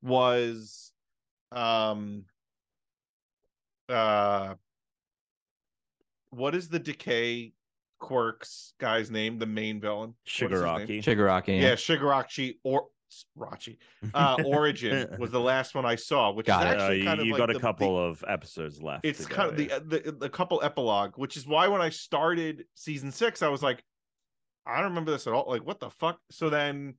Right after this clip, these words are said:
Speaker 3: Sure,
Speaker 1: I went
Speaker 3: that makes
Speaker 1: back
Speaker 3: sense.
Speaker 1: even, and then I went back and I was like, "Wait, this doesn't, nope." I went back again. I was like, "Nope." Like, th-, like, I don't know where I am.
Speaker 3: Got it.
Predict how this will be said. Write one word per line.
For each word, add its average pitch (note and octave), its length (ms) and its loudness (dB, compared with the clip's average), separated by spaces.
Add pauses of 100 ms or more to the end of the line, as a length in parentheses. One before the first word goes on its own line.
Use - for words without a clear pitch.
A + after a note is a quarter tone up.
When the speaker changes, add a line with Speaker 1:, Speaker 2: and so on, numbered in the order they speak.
Speaker 3:
Sure, G#3 320 6
Speaker 1:
I - 60 6
went D3 160 2
Speaker 3:
that G2+ 60 4
makes - 200 4
Speaker 1:
back - 100 4
Speaker 3:
sense. D3+ 200 -2
Speaker 1:
even, D#3 180 -4
and C#3+ 140 0
then D3 80 0
I D3 60 -2
went C#3 180 -2
back D3+ 300 2
and C#3 100 -2
I - 20 0
was B2+ 120 -6
like, A#2 120 -4
"Wait, B2 340 -4
this A2 140 -8
doesn't, A#2 360 -10 (100)
nope." A#2+ 400 2 (100)
I A#2+ 60 -6
went A#2 160 -2
back B2 200 -4
again. C3+ 360 2
I C3+ 60 4
was B2 100 0
like, A2+ 100 -12 (360)
"Nope." A#2 520 0
Like, C3+ 240 -4
th-, D#3 160 -2
like, C3+ 240 -2
I C3+ 140 2
don't F3 160 2
know C#3 80 -2
where C3 200 -2
I A2 160 -2
am. A2+ 160 -4
Speaker 3:
Got G#2 340 6
it. F#2 200 2